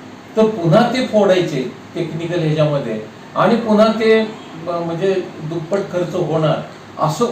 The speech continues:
उत्तर नगरपालिकेच्या अधिकाऱ्यांच्याकडून दिलं जातं की तो डबल खर्च नको. आणि त्याच्यामुळे ही योजना ज्या वेळेला ट्रायल घेऊन पूर्ण होईल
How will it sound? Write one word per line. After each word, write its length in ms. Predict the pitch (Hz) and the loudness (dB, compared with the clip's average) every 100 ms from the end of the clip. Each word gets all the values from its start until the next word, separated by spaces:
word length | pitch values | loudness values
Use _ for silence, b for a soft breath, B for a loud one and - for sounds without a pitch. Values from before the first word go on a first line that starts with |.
| 175 | 0
उत्तर 420 | 175 - - 220 | 0 0 4 4
नगरपालिकेच्या 1200 | 208 175 156 190 220 202 180 180 156 151 151 196 196 | 4 2 2 4 4 2 2 0 -2 -4 0 2 0
अधिकाऱ्यांच्याकडून 1040 | 165 156 156 139 175 175 208 202 202 233 233 | -2 -2 2 4 4 2 0 2 2 2 0
दिलं 220 | 151 135 | -2 -2
जातं 340 | 113 - - - - - - - - - - - - | -2 -4 -6 -16 -18 -20 -20 -18 -18 -20 -20 -20 -6
की 120 | 214 | -2
तो 160 | 220 233 | 0 0
डबल 320 | 190 190 220 226 | 2 2 2 2
खर्च 220 | 208 202 | 2 2
नको. 460 | 220 185 165 175 151 | 2 0 0 0 2
आणि 220 | - 156 | 2 0
त्याच्यामुळे 440 | 160 175 185 202 - | -2 -2 -2 -2 -4
ही 280 | 151 214 | -2 0
योजना 560 | 214 180 160 180 - - - - - - - - - - | 2 2 0 0 0 -2 -12 -18 -18 -18 -18 -18 -14 4
ज्या 140 | 156 | 6
वेळेला 260 | 170 180 214 | 6 6 4
ट्रायल 520 | 214 131 156 180 214 | 4 4 6 6 6
घेऊन 260 | 208 254 226 | 6 4 4
पूर्ण 280 | 226 214 | 4 6
होईल 440 | 214 156 156 - | 6 4 2 -2